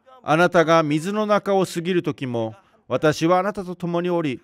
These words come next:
川を渡る時も、あなたを、あなたは押し流されない」と。「火の中を歩いても、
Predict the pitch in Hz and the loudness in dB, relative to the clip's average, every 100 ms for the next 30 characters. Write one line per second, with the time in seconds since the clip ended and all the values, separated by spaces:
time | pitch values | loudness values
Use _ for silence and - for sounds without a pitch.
0 | _ - - _ 143 160 175 165 151 220 | _ -20 -20 _ 4 8 8 8 6 2
1 | 214 202 185 190 185 202 - 135 156 185 | 0 0 -2 -2 0 0 -2 -2 -2 0
2 | 196 190 208 214 - _ _ - 156 175 | 2 4 2 0 -6 _ _ -6 0 2
3 | 180 208 160 135 156 156 156 147 139 131 | 4 6 4 0 -2 0 0 -2 -4 -6
4 | 117 - _ _ _ _ - 226 202 190 | -8 -14 _ _ _ _ -6 0 2 4
5 | 180 170 175 165 156 208 185 190 214 208 | 4 6 6 6 6 2 2 0 2 0